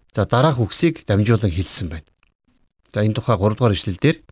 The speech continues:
Израилийн бурхан төг төмдийн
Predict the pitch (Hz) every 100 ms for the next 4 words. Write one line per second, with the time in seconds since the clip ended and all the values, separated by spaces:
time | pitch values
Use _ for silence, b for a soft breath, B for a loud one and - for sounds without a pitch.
0 | _ _ _ _ _ _ _ _ _ -
1 | B B B B B 123 139 175 214 214
2 | 196 127 107 - 92 - _ _ _ _
3 | _ _ _ 156 156 175 175 190